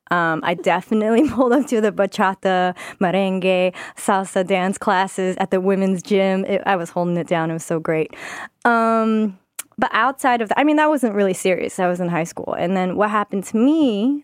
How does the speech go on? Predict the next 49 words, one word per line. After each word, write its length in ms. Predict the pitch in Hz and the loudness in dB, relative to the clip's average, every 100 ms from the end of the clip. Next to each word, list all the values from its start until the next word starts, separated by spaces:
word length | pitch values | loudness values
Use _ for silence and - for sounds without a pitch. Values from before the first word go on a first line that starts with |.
| - | -2
that 220 | 185 160 - - _ _ | -2 -2 -8 -18 _ _
started 460 | - - 180 180 170 | -8 -2 0 0 -2
me 400 | 170 170 165 165 - | -2 -2 -4 -4 -4
on 220 | 170 165 | -2 -2
this 180 | 165 - | -4 -2
journey 340 | 170 165 156 | -2 -2 -2
was 200 | 160 160 | -4 -2
that 160 | 165 165 | 0 0
I 140 | 170 | 0
was 220 | 170 165 | 0 -2
working 560 | 170 190 208 - 170 160 | 0 0 0 -2 -6 -4
a 100 | - | -4
lot 380 | 151 147 143 - | -2 0 -2 -4
at 280 | - 151 - | -4 -6 -6
the 80 | 165 | -6
computer. 500 | 170 156 160 151 151 | -6 -4 -4 -2 -2
I'm 120 | 151 | -2
an 80 | 160 | -2
illustrator, 520 | 185 185 - 185 180 | -2 -2 -2 0 0
a 40 | |
graphic 300 | 170 160 165 | -2 -4 -4
designer. 360 | - - 185 185 | -10 -4 -2 -2
I 20 | |
was 100 | 170 | -4
spending 260 | - 185 180 | -4 -2 0
a 40 | |
lot 160 | 170 165 | -2 -2
of 60 | |
time 120 | - - | -6 -8
in 60 | |
front 180 | - 165 | -8 -8
of 80 | - | -8
the 40 | |
computer, 440 | - - 262 233 208 | -8 -2 0 2 0
hunched 260 | 180 - | -4 -2
over 200 | 175 165 | -2 -2
my 100 | 147 | -8
desk. 440 | - 247 247 - - _ _ _ _ _ - - - - _ _ | 0 0 0 -4 -16 _ _ _ _ _ -20 -20 -20 -20 _ _
And 240 | 233 214 208 | 0 0 2
I 140 | 226 | 2
was 180 | 269 214 | 2 0
just 160 | 214 | -2
getting 220 | - 180 175 | 0 -2 -2
shooting 380 | - 226 175 | 0 0 0
pains 440 | 175 - 139 - - _ _ _ _ - | -4 -4 -6 -8 -14 _ _ _ _ 0
on, 220 | 190 185 | 0 0
in 260 | 208 185 180 | 0 0 2
my 180 | 175 165 | 0 0
neck 480 | 180 185 - - | 0 0 -2 -14